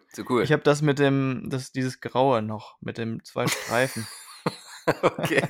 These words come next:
Speaker 1: Vielleicht posten wir mal dein Equipment später.
Speaker 2: Ja. Und
Speaker 1: Vielleicht
Speaker 2: dann
Speaker 1: kann
Speaker 2: hab
Speaker 1: dann
Speaker 2: ich,
Speaker 1: ein
Speaker 2: also
Speaker 1: pfiffiger
Speaker 2: wollt-,
Speaker 1: Geselle
Speaker 2: dachte ich
Speaker 1: helfen.
Speaker 2: ein-, dachte ich einfach, ich kann das einfach in diesen Headphone-Jack da reinstecken, ne?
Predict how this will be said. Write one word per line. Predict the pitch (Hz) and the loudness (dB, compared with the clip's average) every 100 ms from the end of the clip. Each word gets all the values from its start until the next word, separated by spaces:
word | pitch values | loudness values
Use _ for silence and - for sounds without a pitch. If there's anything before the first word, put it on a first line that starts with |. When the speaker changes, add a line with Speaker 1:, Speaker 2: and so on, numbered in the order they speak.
| - - - | -4 -10 -10
Speaker 1:
Vielleicht | - - - 139 143 | -14 -14 0 2 4
posten | - 175 175 - | 8 8 8 6
wir | 135 | 6
mal | 123 120 | 8 8
dein | 117 | 8
Equipment | 113 - 131 117 104 | 6 2 2 2 0
später. | - 104 101 | 0 0 4
Speaker 2:
Ja. | 135 139 - _ - - | 4 4 -2 _ -20 -12
Und | - 139 | 2 4
Speaker 1:
Vielleicht | 147 | 6
Speaker 2:
dann | 156 | 6
Speaker 1:
kann | 160 | 8
Speaker 2:
hab | |
Speaker 1:
dann | 170 | 8
Speaker 2:
ich, | - | 6
Speaker 1:
ein | 110 | 2
Speaker 2:
also | - 143 143 | 2 4 4
Speaker 1:
pfiffiger | - | 8
Speaker 2:
wollt-, | 147 147 | 8 10
Speaker 1:
Geselle | 139 139 | 8 8
Speaker 2:
dachte | 131 | 8
ich | 113 | 8
Speaker 1:
helfen. | 117 147 160 | 6 4 2
Speaker 2:
ein-, | - | 0
dachte | 147 147 | -2 -2
ich | 151 - | -2 -2
einfach, | - 139 127 | 2 2 0
ich | - 120 | -2 -4
kann | 139 | 2
das | 127 - | 2 2
einfach | 120 123 | -2 -2
in | 127 123 | -2 -2
diesen | 120 120 | 0 0
Headphone-Jack | 143 - 120 120 110 104 - | -2 0 0 0 0 -2 -2
da | 117 104 | -4 -4
reinstecken, | 107 104 - - 110 135 | -4 -6 -8 -12 -8 -4
ne? | 131 123 | -2 -4